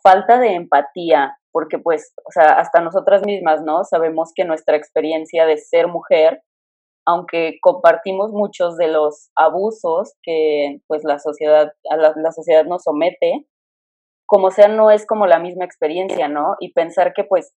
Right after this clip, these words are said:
todas tienen la misma, todas van a tener la misma experiencia, por ejemplo, con un embarazo que yo,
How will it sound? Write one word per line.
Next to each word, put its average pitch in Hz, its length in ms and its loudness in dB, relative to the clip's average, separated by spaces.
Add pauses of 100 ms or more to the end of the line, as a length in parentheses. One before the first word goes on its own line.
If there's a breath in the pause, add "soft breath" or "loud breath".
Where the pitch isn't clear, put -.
(160)
todas 185 560 6
tienen 190 300 -6
la 175 120 4
misma, 175 440 -6 (100)
todas 202 180 6
van 208 140 0
a 202 80 -4
tener 180 180 -6
la 175 160 -4
misma 175 240 -8
experiencia, 160 680 -4
por 165 120 -4
ejemplo, 160 360 -6
con 151 180 -6
un 170 100 -10
embarazo 160 540 0
que 151 180 -10
yo, 160 300 -2